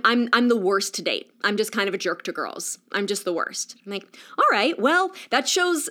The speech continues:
some self-awareness, but all you're really saying is, I don't know how to change this about myself.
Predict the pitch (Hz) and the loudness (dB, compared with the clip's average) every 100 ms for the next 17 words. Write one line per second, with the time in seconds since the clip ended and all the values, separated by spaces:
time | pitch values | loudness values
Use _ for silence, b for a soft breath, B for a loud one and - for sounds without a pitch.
0 | - - 339 392 - 240 233 202 233 349 | -6 0 2 2 2 2 2 0 2 0
1 | 160 127 - 165 247 233 - - 247 302 | -2 -4 -4 0 2 2 -2 -2 2 2
2 | 285 240 208 233 302 226 202 - 277 302 | 2 0 0 0 0 -2 -2 -2 -2 0
3 | 196 185 - 202 190 180 - B B B | -2 -2 -2 0 0 -2 -4 B B B
4 | B _ _ 214 233 302 262 285 262 247 | B _ _ 2 2 2 2 2 2 0
5 | - - 190 214 220 233 196 196 190 - | -8 -10 -2 2 4 4 2 0 0 -2
6 | 185 208 226 254 254 269 262 285 277 294 | -2 -2 -2 -2 2 2 2 0 0 0
7 | 294 320 - | 0 -4 -10